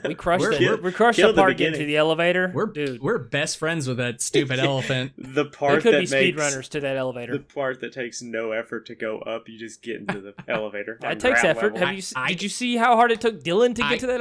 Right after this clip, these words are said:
Speaker 3: dude,
Speaker 1: elevator?
Speaker 3: I got
Speaker 2: I
Speaker 3: really
Speaker 2: read.
Speaker 3: good at getting in an elevator. Like, that was a crazy first obstacle for me.
Speaker 2: Who would've
Speaker 1: Like, you
Speaker 2: thought?
Speaker 1: have to, like, line it up and then walk forward.
Speaker 2: <laughs>
Speaker 1: That's pretty intense.
Speaker 2: Not gonna
Speaker 3: It
Speaker 2: lie,
Speaker 3: is.
Speaker 2: him, him and Nevin both struggled to get in there.
Speaker 3: <laughs> Well, Ne-,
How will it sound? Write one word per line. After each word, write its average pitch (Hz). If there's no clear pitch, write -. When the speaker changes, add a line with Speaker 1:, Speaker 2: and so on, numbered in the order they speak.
Speaker 3:
dude, 175
Speaker 1:
elevator? 156
Speaker 3:
I 180
got 254
Speaker 2:
I -
Speaker 3:
really 180
Speaker 2:
read. 165
Speaker 3:
good 175
at 135
getting 151
in 147
an 139
elevator. 120
Like, 117
that 147
was 180
a 190
crazy 170
first 139
obstacle 131
for 117
me. 113
Speaker 2:
Who 131
would've 117
Speaker 1:
Like, 151
you 196
Speaker 2:
thought? 214
Speaker 1:
have 220
to, 220
like, 156
line 143
it 175
up 151
and 143
then 131
walk 131
forward. 135
Speaker 2:
<laughs> -
Speaker 1:
That's 147
pretty 240
intense. 151
Speaker 2:
Not 139
gonna 127
Speaker 3:
It -
Speaker 2:
lie, 120
Speaker 3:
is. 127
Speaker 2:
him, 175
him 156
and 127
Nevin 110
both 101
struggled 104
to 107
get 101
in 104
there. 101
Speaker 3:
<laughs> -
Well, 196
Ne-, 190